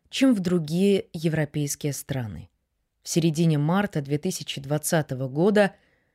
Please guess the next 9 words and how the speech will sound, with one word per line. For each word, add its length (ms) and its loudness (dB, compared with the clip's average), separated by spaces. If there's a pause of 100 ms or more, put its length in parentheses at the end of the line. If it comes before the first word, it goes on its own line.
(160)
цифры 500 2
по 180 0
заболеваемости 1000 2
и 220 -8
смертности 800 -2
от 160 -6
коронавируса 880 2 (320)
начали 460 0
расти. 580 -4